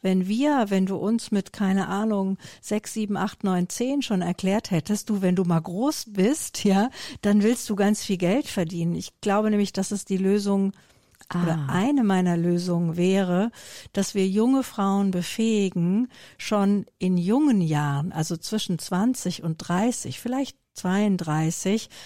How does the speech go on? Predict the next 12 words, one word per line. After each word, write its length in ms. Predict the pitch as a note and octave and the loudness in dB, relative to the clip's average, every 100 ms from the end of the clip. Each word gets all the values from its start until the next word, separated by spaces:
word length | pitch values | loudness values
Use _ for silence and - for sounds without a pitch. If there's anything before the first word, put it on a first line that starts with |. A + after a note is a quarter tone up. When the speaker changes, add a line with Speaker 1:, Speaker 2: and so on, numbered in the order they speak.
| - - | -10 -2
Speaker 1:
richtig 380 | A3+ - A3+ | -2 -2 -8
viel 180 | - G#3+ | -4 -2
Geld 300 | F#3 F3+ A3 | 0 0 0
zu 120 | - | -4
verdienen, 760 | F#3 - D#3+ E3 D#3 C#3+ E3 A3 | -6 -4 -2 -2 0 0 0 -2
Speaker 2:
Mhm. 300 | E3+ E3 D#3 | -2 -2 0
Speaker 1:
dann 280 | G3 F#3 F3+ | 0 2 2
wird 240 | G3+ A#3+ - | 0 -2 -4
auch 140 | G3 | -6
plötzlich 400 | - G3+ - F#3 | -2 -4 -2 -8
das 240 | - F3 - | -6 -8 -6
Kinderthema 1120 | - D4+ E4 A#3 F#3 - E3+ E3 D#3 D#3 D#3 | -2 0 2 2 0 -2 -2 0 2 0 -2